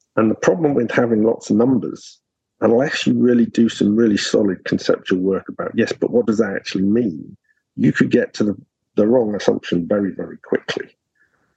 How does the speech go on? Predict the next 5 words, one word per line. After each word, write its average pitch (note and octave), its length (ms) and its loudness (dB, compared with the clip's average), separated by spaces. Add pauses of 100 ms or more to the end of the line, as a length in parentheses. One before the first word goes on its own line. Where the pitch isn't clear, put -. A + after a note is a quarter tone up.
(260)
Um, G#2 400 2 (1200)
so G#2 300 0 (380)
some D3 260 2
of C#3+ 80 4
my, A2 240 0